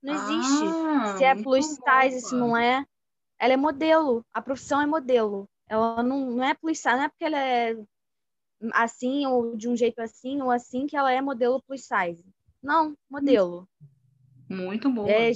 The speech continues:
Speaker 1: da Gisele Bündchen até, enfim, seja quem for, desculpa. É porque eu realmente não acompanho o mundo da moda, gente. Eu,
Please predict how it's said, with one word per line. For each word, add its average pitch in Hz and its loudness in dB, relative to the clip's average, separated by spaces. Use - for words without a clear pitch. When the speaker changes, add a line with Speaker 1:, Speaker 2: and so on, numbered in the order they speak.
Speaker 1:
da 247 4
Gisele 269 0
Bündchen 330 -4
até, 294 0
enfim, 214 -6
seja 233 -2
quem 247 -6
for, 208 -4
desculpa. 226 -10
É - -10
porque - -14
eu 294 -2
realmente 294 -8
não 285 -10
acompanho 254 -10
o 247 -8
mundo 254 -10
da 262 -4
moda, 220 -4
gente. 190 -12
Eu, - -16